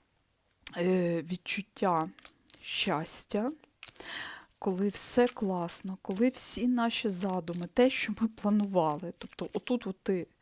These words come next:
починаєш зараз щось, якісь плани будувати, і вони в майбутньому здійсняться. В тебе вийде,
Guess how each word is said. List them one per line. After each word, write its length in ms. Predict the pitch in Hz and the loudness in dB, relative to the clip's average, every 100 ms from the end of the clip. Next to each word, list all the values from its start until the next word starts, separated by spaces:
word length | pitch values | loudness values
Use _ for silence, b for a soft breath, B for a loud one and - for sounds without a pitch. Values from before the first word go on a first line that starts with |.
| B B B B | B B B B
починаєш 640 | 185 - 196 185 160 - | -6 -4 -6 -6 -4 -4
зараз 280 | 175 156 165 | -4 -4 -6
щось, 360 | - 160 151 170 | -8 -6 -6 -6
якісь 280 | - 175 | -8 -8
плани 340 | - 302 466 403 | -6 -6 -4 0
будувати, 600 | 214 180 170 160 160 - | 0 -2 -4 -4 -4 -8
і 220 | - 214 196 | -8 -6 -6
вони 340 | 220 254 370 494 _ _ - | -2 -2 -2 -8 _ _ -12
в 140 | 190 | -4
майбутньому 720 | 208 220 214 311 285 226 190 | -2 -2 -4 -4 -2 -4 -4
здійсняться. 840 | 180 196 214 - - 151 - - - B B B B | -6 -6 -6 -6 -6 -8 -8 -12 -12 B B B B
В 40 | |
тебе 320 | - 220 202 | 0 2 2
вийде, 560 | 214 226 285 294 285 302 | 0 2 0 0 -2 -4